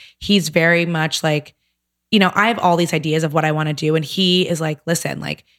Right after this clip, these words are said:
you can actually accomplish any of these things that you want. Like, you just need to have a little bit more structure.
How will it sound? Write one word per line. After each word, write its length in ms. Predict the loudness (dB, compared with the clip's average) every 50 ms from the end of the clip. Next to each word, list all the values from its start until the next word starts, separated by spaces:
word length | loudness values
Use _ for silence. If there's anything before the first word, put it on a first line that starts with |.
| _ _ 2
you 140 | 2 2 4
can 160 | 4 2 2
actually 380 | 2 0 0 -2 -2 -2 -2
accomplish 360 | 0 -2 -4 -4 -2 -2 -2 -2 0
any 240 | 0 0 0 0 0
of 80 | 0 0
these 220 | 0 -2 -2 -2
things 240 | -4 -4 -4 -4 -4
that 120 | -6 -4 -4
you 80 | -2
want. 400 | -2 0 0 2 2 0 0 0
Like, 160 | -2 -2 -2 -4 -16 -16 -10 -2
you 120 | 0 0 2
just 220 | 2 2 0 0
need 260 | 0 0 0 -2 -2 -4
to 280 | 0 2 2 2 2
have 300 | 2 2 0 0 -2 -2
a 80 | -4 -2
little 140 | 0 2 2
bit 140 | 0 0 -2
more 160 | -6 -4 -2
structure. 760 | -2 0 2 2 0 0 0 2 2 4 4 4 2 0 0